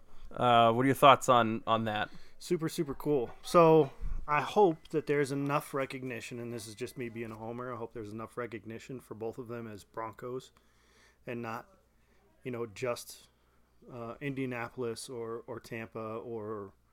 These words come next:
Speaker 2: you know, whatever the other ties that they have are. So I, I,
Speaker 1: Yeah,
Speaker 2: I
Speaker 1: that's
Speaker 2: hope that there's a lot of good recognition for, for Denver.
Speaker 1: That's something I, I kind of forgot about, actually. It's, I guess both of those dudes are really, like, borrowed Broncos, right?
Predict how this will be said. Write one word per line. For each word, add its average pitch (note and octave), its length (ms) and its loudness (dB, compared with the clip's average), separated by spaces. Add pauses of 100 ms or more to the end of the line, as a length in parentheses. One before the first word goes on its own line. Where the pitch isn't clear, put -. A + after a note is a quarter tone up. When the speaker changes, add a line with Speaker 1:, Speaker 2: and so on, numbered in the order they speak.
(500)
Speaker 2:
you C3+ 80 -10
know, A#2+ 80 -8
whatever A#2+ 280 -6
the A#2+ 180 -8 (100)
other D3 200 2
ties B2+ 400 0
that A2+ 80 -14
they B2+ 140 -4
have A2+ 240 -6
are. A#2 400 -2 (100)
So A2+ 220 -6 (100)
I, A#2+ 40 -10
I, A#2+ 40 -6 (140)
Speaker 1:
Yeah, A#2+ 80 -2
Speaker 2:
I A#2 60 2
Speaker 1:
that's B2 120 2
Speaker 2:
hope D3 160 0
that A#2 140 -10
there's A2+ 200 -6
a A2+ 40 -8
lot G#2+ 180 -8
of G#2+ 80 -12
good A2+ 140 -12
recognition A2 680 -14
for, - 220 -18 (200)
for A#2+ 120 -8
Denver. G#2+ 360 -10 (280)
Speaker 1:
That's C3 120 -4
something C3 260 8
I, A2 260 8
I A2 40 0 (340)
kind A#2 220 4
of G#2+ 60 -2
forgot G#2 360 4
about, F2+ 280 0
actually. G2 480 -2
It's, G2+ 220 -8 (560)
I B2+ 60 6
guess C3+ 160 6
both A#2+ 280 4
of D3+ 120 6
those A2+ 220 4
dudes A#2 260 2
are A2+ 80 2
really, C3 260 2
like, A2 280 -2 (680)
borrowed A#2 500 6
Broncos, G2+ 600 0
right? G#2+ 260 0